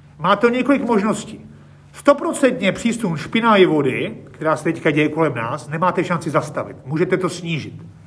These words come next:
Ale můžete pak udělat to, že do té špinavé vody dáte čistou vodu a vymýváte tu vodu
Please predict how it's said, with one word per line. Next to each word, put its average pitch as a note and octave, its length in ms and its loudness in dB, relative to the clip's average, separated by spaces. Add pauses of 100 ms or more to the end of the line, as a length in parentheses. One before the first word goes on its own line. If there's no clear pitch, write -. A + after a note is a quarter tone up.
(600)
Ale D#3+ 120 4
můžete G3+ 300 4
pak C4+ 160 4
udělat C4+ 280 4
to, F3 140 4
že F3+ 100 4
do G3 100 6
té G3 120 0
špinavé A#3+ 400 0
vody G3+ 160 6
dáte F#3 300 4
čistou G#3+ 380 4
vodu A2+ 400 -4
a C#3 60 -2
vymýváte D3 640 2
tu B2+ 140 -6
vodu A2 440 -10